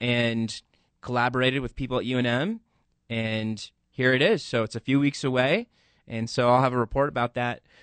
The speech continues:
uh, tonight at ten, at six o'clock on K O B. And, um, yeah, I heard, heard from Kenny Thomas and J R Giddens, two Lobo legends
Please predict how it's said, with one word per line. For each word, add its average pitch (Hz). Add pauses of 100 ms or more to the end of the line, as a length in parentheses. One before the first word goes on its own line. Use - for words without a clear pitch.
(180)
uh, 113
tonight 123
at 113
ten, 117 (140)
at 117
six 160
o'clock 107 (280)
on 113
K 113
O 107
B. 107
And, 101
um, 101
yeah, 135
I 117
heard, 120
heard 123
from 120
Kenny 113
Thomas 139
and 107
J 110
R 104
Giddens, 120
two 120
Lobo 104
legends 143